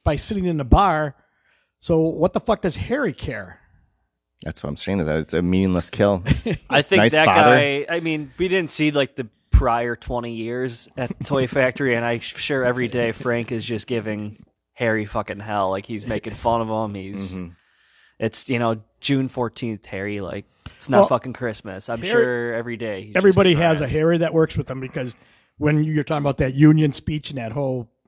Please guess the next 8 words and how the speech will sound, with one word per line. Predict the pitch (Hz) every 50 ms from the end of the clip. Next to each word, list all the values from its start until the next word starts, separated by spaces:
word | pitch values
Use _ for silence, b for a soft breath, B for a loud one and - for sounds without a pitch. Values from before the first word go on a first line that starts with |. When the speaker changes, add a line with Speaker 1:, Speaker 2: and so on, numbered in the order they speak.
| _ _ _
Speaker 1:
you | 127 117
know, | 107 101
bull | 98 - 127 123 139
crap, | 135 - 160 151 151 - - _ _ _ _ _
<laughs> | _ _ _ _ _ -
he's | - - - - 214 180 147 - 208 180 -
talking | - 175 151 160 - -
about, | 147 143 139 131